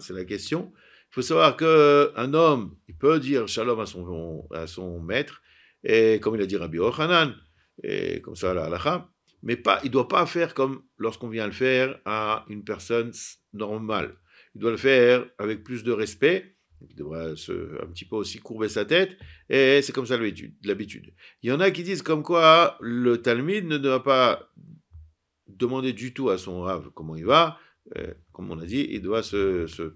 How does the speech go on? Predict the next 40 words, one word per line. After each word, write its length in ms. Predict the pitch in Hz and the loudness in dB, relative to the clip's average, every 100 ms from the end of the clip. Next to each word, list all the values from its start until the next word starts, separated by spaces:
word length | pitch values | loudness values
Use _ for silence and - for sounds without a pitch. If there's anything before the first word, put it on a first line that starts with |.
| _ | _
se, 160 | - 87 82 78 76 69 | -16 -14 -14 -16 -18 -20
se, 160 | - 80 _ _ _ - | -20 -20 _ _ _ -20
se 160 | - | -20
cacher. 460 | - 82 151 165 156 - _ - | -12 -4 -2 -2 -4 -16 _ -6
Le 60 | |
Rama 240 | 131 143 139 | -2 2 2
ramène 400 | 123 123 127 123 | 2 0 -2 -4
ce, 360 | - - 110 107 _ | -12 -8 -6 -8 _
cette 280 | - 104 87 | -8 -6 -6
opinion. 320 | 95 82 80 - _ _ _ _ _ | -8 -12 -20 -20 _ _ _ _ _
On 60 | 120 | -6
a 100 | 135 | -4
dit 560 | 180 180 165 147 131 123 | 0 0 2 0 -2 -2
que 800 | 139 139 135 123 117 107 101 92 | 0 2 4 2 2 2 2 0
ça, 480 | 107 104 95 90 85 | -2 0 0 0 -2
il 120 | 90 | -4
a 40 | 98 | -4
ramené 300 | 110 127 113 | -2 -2 -4
comme 180 | 113 | -8
quoi, 400 | 107 117 92 87 _ _ - | -6 -4 -4 -8 _ _ -18
Rabbi 400 | 92 107 101 113 | -10 -8 -8 -8
Ami-, 220 | 110 110 | -6 -6
Rabbi 420 | 107 95 107 110 | -6 -6 -6 -4
Assi, 420 | 107 113 123 90 _ _ _ | -4 -4 -8 -8 _ _ _
il 100 | - | -8
y 20 | |
a 40 | 104 | -6
eu 160 | 107 | -4
un 340 | 92 87 76 - | -4 -4 -6 -12
Sefer 320 | - 110 120 104 | -14 -10 -8 -6
Torah 160 | 104 | -4
qui 140 | 104 92 | -6 -6
s'est 400 | 107 90 - _ - | -4 -4 -6 _ -18
déchiré. 800 | 92 113 - 127 139 170 - _ _ _ - - _ | -6 -2 -2 0 -2 -4 -6 _ _ _ -20 -20 _
En 60 | - | -6
fait, 400 | 160 170 123 - | 0 2 0 -6
à 80 | 104 | -8
cause 280 | 92 165 131 | -2 -2 0
de 100 | 123 | 0
leur 580 | 127 131 117 123 131 | 2 4 4 2 0